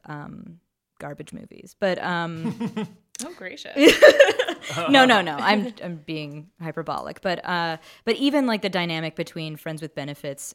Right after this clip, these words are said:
Speaker 1: and No Strings Attached, um, like, I, I preferred Friends with Benefits, uh, because,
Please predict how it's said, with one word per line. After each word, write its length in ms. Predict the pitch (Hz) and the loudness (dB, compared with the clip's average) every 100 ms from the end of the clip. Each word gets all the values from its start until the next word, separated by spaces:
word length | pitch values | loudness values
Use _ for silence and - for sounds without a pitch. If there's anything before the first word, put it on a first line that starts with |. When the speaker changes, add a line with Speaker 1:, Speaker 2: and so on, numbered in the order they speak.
| _ | _
Speaker 1:
and 500 | 151 143 139 143 - - _ | -12 -10 -10 -12 -16 -20 _
No 140 | 170 | -10
Strings 300 | 151 - 151 | -10 -10 -10
Attached, 680 | 143 - 139 131 - - - _ _ _ _ _ _ | -12 -8 -8 -8 -12 -16 -20 _ _ _ _ _ _
um, 460 | 170 151 151 - - _ _ _ _ - | -8 -8 -10 -16 -20 _ _ _ _ -10
like, 260 | 170 151 - | -6 -6 0
I, 200 | 170 190 | 2 2
I 280 | 160 156 175 | -2 -4 -4
preferred 500 | - 165 180 175 170 | -6 -6 -2 -2 -2
Friends 240 | 175 170 | -8 -8
with 160 | 165 - | -10 -8
Benefits, 640 | 156 170 208 202 - - _ - | -8 -8 -8 -8 -10 -16 _ -8
uh, 240 | 151 143 | -6 -8
because, 680 | 147 156 - 147 143 - | -10 -12 -8 -10 -10 -14